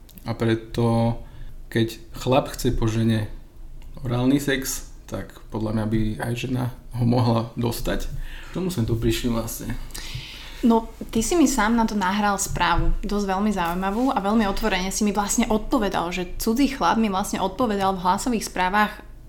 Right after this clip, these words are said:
Speaker 2: na veľa vecí, čo ja som vlastne čakala, že OK, tak dostanem odpoveď. No a bavili sme sa, že či ten orálny sex naozaj súvisí s tým, že tá žena ťa musí priťahovať a musí ti voňať. To je možno taká prvá vec, ktorá,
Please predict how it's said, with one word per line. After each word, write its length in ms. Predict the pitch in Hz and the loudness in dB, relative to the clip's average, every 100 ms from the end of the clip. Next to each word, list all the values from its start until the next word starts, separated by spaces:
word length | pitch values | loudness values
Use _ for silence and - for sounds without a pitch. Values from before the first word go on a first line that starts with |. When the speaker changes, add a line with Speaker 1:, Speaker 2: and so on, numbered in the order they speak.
| 196 | -6
Speaker 2:
na 240 | 190 180 | -2 0
veľa 320 | 180 226 226 | 2 4 4
vecí, 240 | 165 - 226 | 2 -4 -4
čo 80 | 190 | -4
ja 80 | |
som 160 | 185 208 | -2 0
vlastne 240 | 185 214 | 0 -2
čakala, 320 | - 175 202 196 | -2 -4 -4 -4
že 160 | 196 | -6
OK, 400 | 185 - 170 190 220 | -8 -10 -6 -6 -4
tak 240 | 185 - - 196 180 180 | -8 -10 -12 -12 -10 -8
dostanem 400 | 185 - 226 196 | -6 -2 -2 -2
odpoveď. 400 | - 196 247 - - - - - - | -6 -4 -4 -4 -10 -10 -10 -12 2
No 240 | 208 190 - | 2 2 2
a 400 | 202 190 190 190 - - - | 2 2 0 -2 -12 -14 -8
bavili 400 | 202 196 233 254 | -2 4 6 8
sme 160 | 240 | 8
sa, 80 | 240 | 6
že 400 | 233 226 208 208 - - - - - - - - - - | 4 4 2 0 -10 -14 -12 -8 -8 -8 -10 -10 -10 0
či 160 | 262 | 0
ten 160 | 254 226 | 2 0
orálny 400 | 214 226 226 208 | 2 4 4 0
sex 400 | - 208 208 - | -2 -2 -2 -4
naozaj 320 | 196 214 202 | 0 0 0
súvisí 320 | 196 202 208 | -2 -4 -4
s 80 | 196 | -6
tým, 240 | - 208 202 | -4 -4 -2
že 80 | |
tá 160 | 190 202 | -4 -4
žena 320 | 190 196 202 | -4 -4 -4
ťa 80 | 208 | -4
musí 400 | 202 - 220 202 | -4 -4 -2 -2
priťahovať 560 | - 196 202 208 202 190 | -4 -6 -4 -4 -4 -4
a 60 | |
musí 240 | 185 - 190 | -6 -6 -2
ti 80 | 214 | -2
voňať. 400 | 190 175 247 220 | -2 -2 0 0
To 40 | |
je 80 | 196 | -2
možno 160 | 190 202 | -2 -2
taká 240 | 196 190 | -2 -2
prvá 240 | 196 202 196 | 0 0 0
vec, 160 | 196 | -4
ktorá, 400 | - 196 190 185 | -4 0 0 0